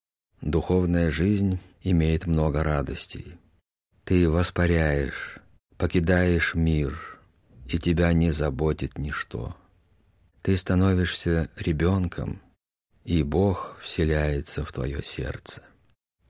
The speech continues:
Об уединении, которого избегают современные люди,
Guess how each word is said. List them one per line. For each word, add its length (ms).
Об 280
уединении, 1000
которого 500
избегают 560
современные 640
люди, 460